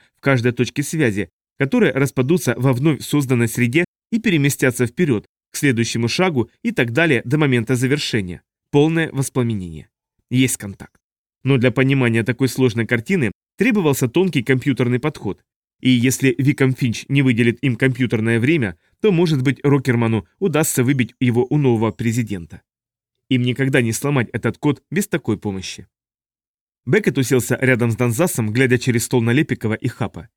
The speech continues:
Директор подвинул стул к концу стола и сел, положив на стол локти.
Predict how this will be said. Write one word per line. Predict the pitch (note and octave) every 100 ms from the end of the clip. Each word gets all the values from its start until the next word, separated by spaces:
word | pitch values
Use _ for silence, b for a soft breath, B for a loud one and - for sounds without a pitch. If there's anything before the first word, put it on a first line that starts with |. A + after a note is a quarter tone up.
| _ _ _ _
Директор | - C3 B2 A2+ A2+ -
подвинул | C3 B2 A2+ A2
стул | - A#2+ G#2
к |
концу | B2 A2+ A2
стола | - A#2 D3 D#3+ _ -
и | G#3
сел, | - D3+ -
положив | B2 A#2+ C3 G3+
на | D3+
стол | - - A#2
локти. | A#2 F#2 _ D#2